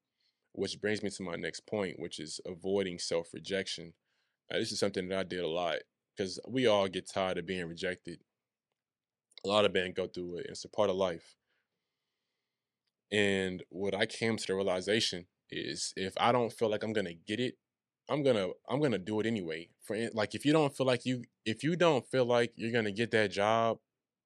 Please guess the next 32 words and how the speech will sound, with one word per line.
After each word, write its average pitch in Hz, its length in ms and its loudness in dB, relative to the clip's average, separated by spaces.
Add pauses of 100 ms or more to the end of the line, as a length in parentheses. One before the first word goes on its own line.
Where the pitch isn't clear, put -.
(420)
apply 113 400 4
anyway. 95 380 0
If - 200 -8
you 113 80 -2
don't 151 280 4
think 139 240 0
that 110 140 4
you're 110 160 0
gonna 104 300 0 (1600)
take 123 220 6
this 101 160 2
girl 107 320 6
out, 117 280 4 (100)
ask 120 340 0
her 104 60 -4
anyway. 101 500 -6 (800)
Don't 123 300 6
allow 113 300 4
yourself 117 500 2
to 95 120 -2
think 113 320 -2
yourself 98 460 0 (360)
into 98 240 -2
rejection. 90 680 -2 (500)
If 95 180 -4
you're 120 100 2
gonna 131 220 2
get 120 200 0
rejected, 104 420 0
it's 98 140 -2
gonna 110 240 -2
happen. 107 340 -4